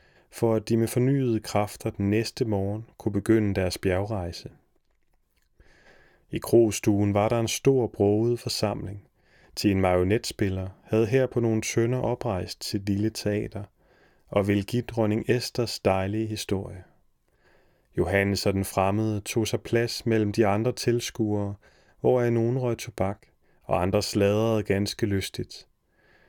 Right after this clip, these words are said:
En tyk slagter, som lod til at være den fornemmeste i selskabet, sad nærmest teatret med sin store bulbider ved siden, der gloede om kap med det øvrige publikum på den kongelige herlighed, der nu viste sig.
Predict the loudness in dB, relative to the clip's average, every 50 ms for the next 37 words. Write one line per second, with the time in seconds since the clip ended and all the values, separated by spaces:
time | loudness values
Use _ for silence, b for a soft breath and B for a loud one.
0 | b b b 0 0 0 2 0 0 0 0 -4 0 2 2 2 2 -2 -8 -14
1 | -14 -14 -14 -16 _ _ _ -4 -2 0 2 4 4 2 2 0 0 0 2 2
2 | 2 2 0 0 -2 -4 0 0 2 2 2 2 0 0 0 -2 -4 -4 -2 -2
3 | -2 -2 0 0 0 0 0 -4 -2 -2 0 0 0 -2 -4 -8 -8 -8 b b
4 | b b b b b b 2 2 4 4 4 2 2 2 2 0 -2 -4 -6 -6
5 | -4 -2 -2 -2 -2 -2 -4 -6 -6 -6 -8 -12 _ _ -8 -6 -4 -4 -4 -6
6 | 0 2 2 2 4 2 0 0 0 0 0 0 0 0 -2 -2 -2 -2 -2 -4
7 | -4 -6 -8 -8 -4 -2 -2 -2 0 -2 -4 -6 -10 _ _ _ -2 -2 -2 0
8 | 2 2 2 4 4 2 2 0 -2 -2 -2 -2 -2 -2 -8 -20 -8 -4 -2 -2
9 | 0 2 2 4 6 6 6 4 4 4 4 4 4 2 -8 -12 -4 -4 -4 -4
10 | -4 -8 -12 _ _ 0 2 2 2 0 2 2 2 2 2 2 0 0 0 0
11 | 0 0 0 0 0 -2 -4 -4 -4 -4 -4 -4 -4 -4 -2 -2 -2 0 -2 -2
12 | -2 -4 -6 -10 -10 -10 -10